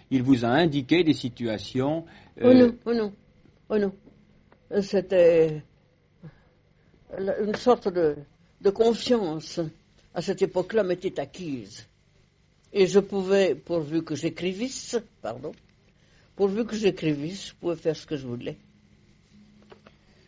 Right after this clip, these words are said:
Speaker 1: Mais dans vos éditions actuelles, vous avez aussi supprimé certains passages. Est-ce que cela ne correspond pas justement à un refus d'admettre certaines pages qui ne sont pas de vous ?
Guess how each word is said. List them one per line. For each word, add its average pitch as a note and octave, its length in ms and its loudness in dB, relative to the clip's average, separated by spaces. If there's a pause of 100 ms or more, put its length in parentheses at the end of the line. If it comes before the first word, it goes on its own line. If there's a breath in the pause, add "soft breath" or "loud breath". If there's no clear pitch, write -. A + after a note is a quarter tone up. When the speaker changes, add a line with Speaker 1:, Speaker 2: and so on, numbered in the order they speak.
(420 soft breath)
Speaker 1:
Mais D#3 480 4
dans F3 180 2
vos F#3 140 2
éditions D#3+ 520 2
actuelles, F#3+ 380 0
vous D#3 200 -2
avez D3 380 2
aussi D#3+ 380 2
supprimé D3+ 580 -2
certains C3+ 380 -4
passages. F#2 840 -10 (440 soft breath)
Est-ce B2+ 180 -4
que D3 80 0
cela E3 220 2
ne D#3 60 0
correspond C3 440 -4
pas E3 160 0
justement C3 640 -4 (220 soft breath)
à B2+ 180 2
un A#2+ 40 2
refus C3 500 -2
d'admettre C3 520 0
certaines A#2 460 -8
pages D#3+ 420 2
qui C3 100 -4
ne A2+ 60 -4
sont B2 160 -6
pas G3 140 0
de G3+ 80 -4
vous ? G#3 200 -4